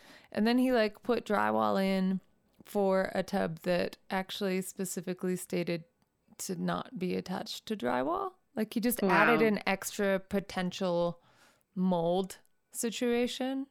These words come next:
Speaker 1: for no reason, made extra work for himself and me. Anyway, very boring. I was almost done complaining about this guy, but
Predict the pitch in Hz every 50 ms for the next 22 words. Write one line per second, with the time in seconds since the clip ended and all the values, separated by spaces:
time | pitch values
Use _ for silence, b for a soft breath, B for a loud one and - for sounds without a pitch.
0 | _ _ - - 208 196 185 185 180 180 180 180 175 175 165 202 196 190 185 170
1 | 170 170 170 175 165 - - - 180 170 165 175 - _ - 190 185 185 185 175
2 | 175 185 175 170 - - 185 170 180 - 190 180 185 - - 196 170 b b b
3 | - 226 220 202 185 180 185 180 - _ B B B B B - 240 247 262 254
4 | 208 226 220 220 214 208 208 196 - - - 196 196 202 196 214 214 226 233 220
5 | 214 - 208 196 196 - 196 180 - 190 180 180 180 180 170 180 180 - - -
6 | 170 170 - - 196 185 185 180 165 - - - -